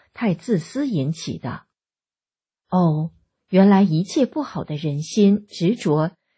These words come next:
形成的邪党文化观念都来源于这个私。梦中的点化使我认识到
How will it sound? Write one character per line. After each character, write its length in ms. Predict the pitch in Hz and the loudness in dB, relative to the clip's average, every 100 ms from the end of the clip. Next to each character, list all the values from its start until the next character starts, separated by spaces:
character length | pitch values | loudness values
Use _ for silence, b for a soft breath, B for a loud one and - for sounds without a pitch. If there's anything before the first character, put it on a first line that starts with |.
| - | -4
形 260 | - 269 | 0 0
成 220 | - 208 | 0 0
的 160 | 240 180 | 2 2
邪 240 | - 202 | 0 0
党 200 | 277 175 | 0 -2
文 200 | - 156 | 0 -2
化 200 | 175 254 | -2 -4
观 280 | 165 240 269 | -2 -4 -2
念 320 | 294 170 - _ _ _ _ | 0 0 -2 _ _ _ _
都 220 | 302 302 | 0 2
来 200 | 202 165 | 2 2
源 220 | 170 160 | 2 0
于 260 | 160 139 165 | 0 -2 -2
这 160 | - | -4
个 140 | - 123 | -6 -8
私。 580 | - - 190 214 - _ _ _ _ _ _ _ _ _ _ _ | -12 -6 2 2 2 _ _ _ _ _ _ _ _ _ _ _
梦 200 | 277 247 | 2 2
中 180 | 180 175 | 4 2
的 140 | 170 | 0
点 220 | 156 135 | -2 -6
化 340 | - 175 135 160 _ | -4 -4 -4 -6 _
使 220 | - 262 | -2 4
我 160 | 311 185 | 6 6
认 200 | 247 202 | 4 2
识 180 | 226 | 2
到 280 | 208 190 175 | 0 0 -2